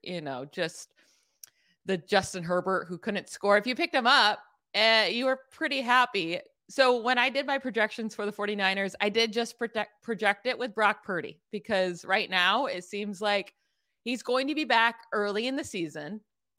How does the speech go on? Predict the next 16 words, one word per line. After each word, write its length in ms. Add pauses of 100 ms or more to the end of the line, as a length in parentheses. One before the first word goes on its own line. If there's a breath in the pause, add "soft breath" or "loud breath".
(140)
even 360
if 280 (580)
it's 180
not 200
week 200
one. 180 (220)
It 80
seems 240
like 100
it's 100
gonna 140
be 120
pretty 600
soon 340
after 280
week 180